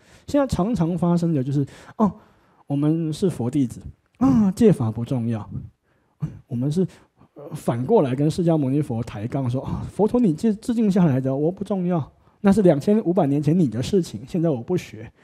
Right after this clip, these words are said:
我们就等于是好，狠狠地打释迦牟尼佛一巴掌，不是吗？还有一种呢，身为佛子，反毁佛教。“哎呦，佛陀你所制定的经论，我不用学，我不要学。”不是这样的，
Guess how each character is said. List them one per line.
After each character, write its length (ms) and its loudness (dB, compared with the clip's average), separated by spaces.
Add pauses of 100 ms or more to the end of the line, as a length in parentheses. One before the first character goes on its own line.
(200)
我 80 -4
们 100 0
就 80 -2
等 160 -2
于 80 -2
是 100 2
好， 280 -2
狠 340 2
狠 120 0
地 100 -2
打 180 -10
释 140 -6
迦 120 0
牟 120 -4
尼 100 -6
佛 140 -4
一 100 -2
巴 200 -6
掌， 260 -10
不 80 -12
是 100 -8
吗？ 160 -2 (800)
还 100 0
有 140 8
一 20 8
种 180 4
呢， 140 4 (320)
身 400 2
为 240 6
佛 300 -2
子， 240 -8
反 380 -2
毁 200 0
佛 220 -6
教。 200 -6 (260)
“哎 80 6
呦， 100 6
佛 220 -2
陀 160 2
你 180 4
所 220 2
制 160 -4
定 120 0
的 120 4
经 260 -2
论， 160 4 (260)
我 100 -2
不 200 4
用 240 6
学， 400 -8 (480)
我 80 2
不 220 0
要 260 6
学。” 460 -6
不 100 -4
是 120 2
这 100 4
样 140 2
的， 140 -10